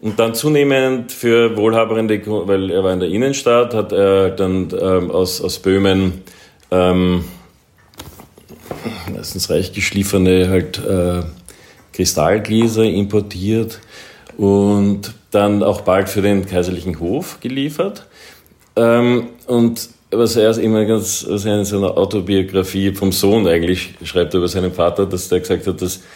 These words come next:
ähm, er nicht erfolgreich wurde, weil er so fleißig war, sondern weil sein Mitbewerber so faul war. Und das stimmt natürlich nicht.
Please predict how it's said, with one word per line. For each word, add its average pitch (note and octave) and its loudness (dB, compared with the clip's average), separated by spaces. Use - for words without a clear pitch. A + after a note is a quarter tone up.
ähm, G2 2
er G2+ 4
nicht G#2+ 0
erfolgreich G2+ 2
wurde, G#2 2
weil F#2+ 4
er G2 2
so F#2+ -6
fleißig F#2 0
war, F2+ 2
sondern F#2 -2
weil F2+ 0
sein F2+ -6
Mitbewerber E2 -4
so D#2+ -8
faul D2+ -4
war. C2 -8
Und G#2+ 2
das - -6
stimmt G#2+ -2
natürlich G#2+ 0
nicht. A#2 -2